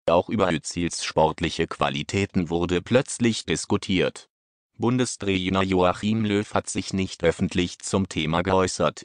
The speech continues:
auch die Nationalspieler hielten sich zurück. Jerome Boateng, Julian Draxler und Antonio Rüdiger bedankten sich bei Özil für die gemeinsame Zeit im D-F-B-Team.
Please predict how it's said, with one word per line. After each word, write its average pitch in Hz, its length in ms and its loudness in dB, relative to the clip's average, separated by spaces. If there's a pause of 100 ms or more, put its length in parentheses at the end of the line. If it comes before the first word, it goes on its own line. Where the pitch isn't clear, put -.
(140)
auch 90 240 4
die 95 160 -2
Nationalspieler 92 1120 2
hielten 90 380 0
sich 101 260 -2
zurück. 95 520 -4 (380)
Jerome 98 540 2
Boateng, 104 600 0 (160)
Julian 90 640 0
Draxler 107 560 0
und 90 180 0
Antonio 113 600 2
Rüdiger 90 500 0
bedankten 87 640 -2
sich 95 320 -6
bei 87 160 0
Özil 76 440 -2
für - 180 -2
die 80 140 -2
gemeinsame 90 600 2
Zeit 80 340 -2
im 98 180 0
D-F-B-Team. 92 960 -4